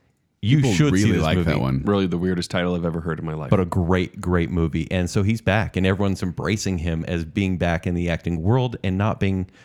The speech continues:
Speaker 1: a total weirdo, even though he still kind of is. So I
Speaker 3: Well,
Speaker 1: think I
Speaker 3: he
Speaker 1: was right on that one.
Speaker 3: Well, what was the
Speaker 2: I'll
Speaker 3: name of
Speaker 2: give
Speaker 3: that
Speaker 2: it to you.
Speaker 3: movie? The
Speaker 2: Peanut Butter
Speaker 1: The
Speaker 2: Falcon?
Speaker 1: Peanut Butter Falcon.
Speaker 3: He's still a total weirdo.
Speaker 1: No, watch the movie. You'll really like it.
Speaker 3: Okay.
Speaker 1: This year, I'm not gonna go with someone that's washed up,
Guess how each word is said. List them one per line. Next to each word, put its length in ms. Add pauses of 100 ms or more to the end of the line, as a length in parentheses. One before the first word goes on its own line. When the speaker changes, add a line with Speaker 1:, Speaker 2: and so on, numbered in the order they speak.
(340)
Speaker 1:
a 80
total 380
weirdo, 400
even 180
though 60
he 80
still 180
kind 220
of 100
is. 200
So 100
I 40
Speaker 3:
Well, 100
Speaker 1:
think 80
I 40
Speaker 3:
he 20
Speaker 1:
was 120
right 120
on 80
that 160
one. 160
Speaker 3:
Well, 160
what 140
was 100
the 60
Speaker 2:
I'll 60
Speaker 3:
name 120
of 40
Speaker 2:
give 80
Speaker 3:
that 40
Speaker 2:
it 20
to 40
you. 60
Speaker 3:
movie? 180 (360)
The 180
Speaker 2:
Peanut 120
Butter 120
Speaker 1:
The 40
Speaker 2:
Falcon? 160
Speaker 1:
Peanut 120
Butter 180
Falcon. 480
Speaker 3:
He's 200
still 240
a 40
total 300
weirdo. 340 (120)
Speaker 1:
No, 200
watch 280
the 60
movie. 280 (100)
You'll 120
really 180
like 200
it. 180 (120)
Speaker 3:
Okay. 240 (180)
Speaker 1:
This 360
year, 400 (240)
I'm 100
not 140
gonna 160
go 140
with 100
someone 240
that's 180
washed 400
up, 240